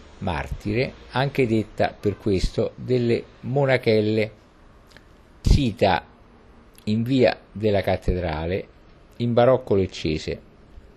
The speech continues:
nota anche come Santa Maria Maddalena, del millesettecentocinquanta,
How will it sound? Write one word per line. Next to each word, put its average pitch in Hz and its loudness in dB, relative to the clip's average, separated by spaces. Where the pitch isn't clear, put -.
nota 147 0
anche 117 -4
come 113 -2
Santa 120 0
Maria 104 2
Maddalena, 90 0
del 113 -2
millesettecentocinquanta, 104 -2